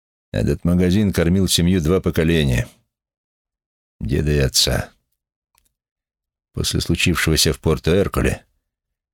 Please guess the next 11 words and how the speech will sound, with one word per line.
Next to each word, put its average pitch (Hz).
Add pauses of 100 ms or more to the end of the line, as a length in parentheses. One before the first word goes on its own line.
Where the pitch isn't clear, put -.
(340)
клиенты 120
перестали 90
приходить". 62 (1500)
Никто 95
не 87
отваживался 80
взглянуть 73
в 71
глаза 69
моим 67
родным. 65